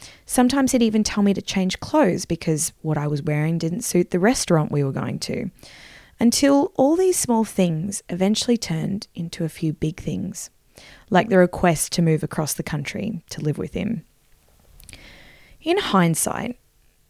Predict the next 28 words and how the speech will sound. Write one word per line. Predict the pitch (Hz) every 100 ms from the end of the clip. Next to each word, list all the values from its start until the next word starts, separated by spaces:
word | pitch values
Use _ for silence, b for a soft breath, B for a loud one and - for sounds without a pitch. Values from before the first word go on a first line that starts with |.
| -
I | 208
was | 226
being | - 294 359
groomed. | 190 185 180 143 202 - b b b
There | - 214
was | 240
never | 262 294 285 269 -
a | 185
discussion | 196 - 170 147 - 208 -
about | 165 156 214
building | 170 165 165 -
a | 147
life | 151 143 -
together. | - 135 151 214 - b b b b _
It | -
was | 247
always | 277 330 311
about | 285 -
me | 208 220
fitting | - - 185 170
into | 160 175
his | - 175 160
life. | 151 185 - - - _ B B B B B B
And | 226
at | 269 -
lunch | 254 269 -
that | 233 -
day, | 170 170 190